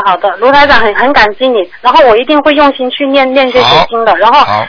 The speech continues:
Speaker 1: 因为我很不懂这个，我，我接下来还要做些什么东西呢？除了念这些经。
Speaker 2: 放生许愿。
Speaker 1: 啊，对，对，对，有，有，我有放生，有放生，但是不懂，因为上次碰到那个人，他有教我，他说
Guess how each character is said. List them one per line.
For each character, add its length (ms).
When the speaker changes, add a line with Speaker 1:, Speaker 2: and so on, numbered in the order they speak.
Speaker 1:
因 100
为 80
我 160
很 140
不 120
懂 220
这 140
个， 160
我， 140
我 180
接 180
下 140
来 80
还 180
要 120
做 180
些 140
什 100
么 100
东 180
西 120
呢？ 180
除 140
了 40
念 160
这 120
些 140
经。 300
Speaker 2:
放 260
生 240
许 220
愿。 380
Speaker 1:
啊， 160
对， 180
对， 140
对， 160
有， 220
有， 120
我 100
有 140
放 240
生， 380
有 120
放 200
生， 120
但 160
是 60
不 160
懂， 240
因 80
为 100
上 160
次 100
碰 180
到 80
那 120
个 120
人， 200
他 140
有 120
教 220
我， 240
他 100
说 120